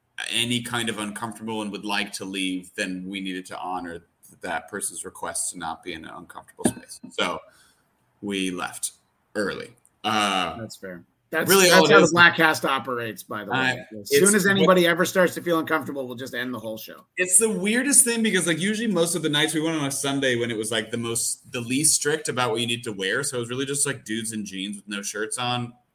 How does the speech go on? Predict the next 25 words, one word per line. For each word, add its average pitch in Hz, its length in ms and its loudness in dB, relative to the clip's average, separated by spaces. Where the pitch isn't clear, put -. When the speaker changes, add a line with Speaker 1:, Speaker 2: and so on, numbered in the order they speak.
Speaker 1:
and 101 560 0
Speaker 2:
Sweet. - 840 -20
Speaker 1:
girls, 113 420 -2
like, - 280 0
done 107 140 -2
up 101 100 -6
to 110 80 -6
the 101 80 -4
nines. 104 600 -4
And 110 120 -4
I 113 40 0
was 107 100 -4
like, 107 160 -2
"These 202 340 0
two 165 160 -4
things 120 320 -4
are 107 60 -2
not, 101 260 -2
you 123 100 0
guys 135 180 2
just 120 120 -4
took 143 140 -2
your 107 100 -12
shirts 123 300 -4
off." 131 160 -4